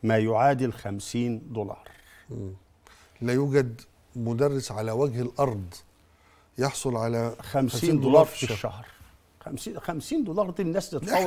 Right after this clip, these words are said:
Speaker 2: إحنا.
Speaker 1: ع-، خمسين دولار الناس تتفاوض عليها في نظم تعليمية في الساعة.
Speaker 2: مم.
Speaker 1: مش في اليوم، في الساعة، ولا خمسين ولا تمانين ولا
Speaker 2: مم.
Speaker 1: سبعين.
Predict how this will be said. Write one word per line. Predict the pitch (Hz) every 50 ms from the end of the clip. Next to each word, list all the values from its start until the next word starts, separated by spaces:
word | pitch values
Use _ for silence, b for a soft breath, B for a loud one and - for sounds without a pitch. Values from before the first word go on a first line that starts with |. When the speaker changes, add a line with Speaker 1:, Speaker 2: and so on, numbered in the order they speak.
| 151
Speaker 2:
إحنا. | 131
Speaker 1:
ع-، | 107 B B B B B B B B -
خمسين | - 143 147 - 226 262 220
دولار | 175 185 208 214 180 175
الناس | 185 202 185 - -
تتفاوض | 156 143 - - 175 190 190 175 131
عليها | 127 135 156 185 175 165
في | - - - 156
نظم | 170 156 147 139
تعليمية | 123 - 139 131 131 147 156 160 139
في | - -
الساعة. | 123 - - 170 180 180 143 107 104 98 - - - _ _ _ _ -
Speaker 2:
مم. | 123 123 123 123 127
Speaker 1:
مش | 160 175 -
في | - 160
اليوم، | 156 143 143 165 170 160 135 110 - -
في | -
الساعة، | 160 - - 202 202 190 165 143 139 127 123
ولا | 135 170 175 185 175 170 165 156
خمسين | - - 156 151 143 139 - 190 196 185
ولا | 175 175 165 156 143
تمانين | - 151 131 123 139 160 180 190 180
ولا | 160 151 143 143
Speaker 2:
مم. | 135 120
Speaker 1:
سبعين. | 113 127 117 120 127 135 131 113 107